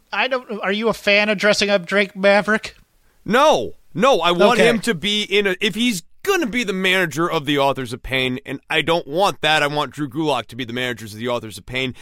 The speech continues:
Speaker 2: but deal with the world as it is, Chris. Okay, fine. If he's gonna be the manager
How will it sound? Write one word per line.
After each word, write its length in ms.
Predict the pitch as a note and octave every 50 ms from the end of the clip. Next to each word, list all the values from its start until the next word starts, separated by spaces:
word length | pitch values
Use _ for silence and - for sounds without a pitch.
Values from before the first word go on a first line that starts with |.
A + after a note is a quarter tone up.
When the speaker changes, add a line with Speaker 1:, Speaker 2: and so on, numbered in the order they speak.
| - - -
Speaker 2:
but 160 | - E3 -
deal 160 | - F3+ F3
with 100 | F3 E3
the 80 | - E3+
world 260 | C#3+ D3 D#3 D3+ C#3+
as 200 | D3 C#3 C3 A#2+
it 80 | D3 D3
is, 180 | D#3 C#3+ - -
Chris. 300 | - - G#2 G2+ - - -
Okay, 320 | - C#3+ - - C#3+ C#3+
fine. 440 | C#3 - - F#3 F#3+ E3 C3+ A#2+ A2+ - - - - -
If 140 | F#3 F3
he's 200 | E3+ G#3 F#3+ D#3+
gonna 380 | - _ - A3 B3+ C4 C4 A3
be 380 | D3 - F#3 F3 F3 E3+ D#3 - - - - -
the 100 | - F3+
manager 800 | F3 F3+ F#3 F#3 F#3+ F#3+ F#3 F3+ C#3+ C#3 E3+ E3 D#3+ D#3 D3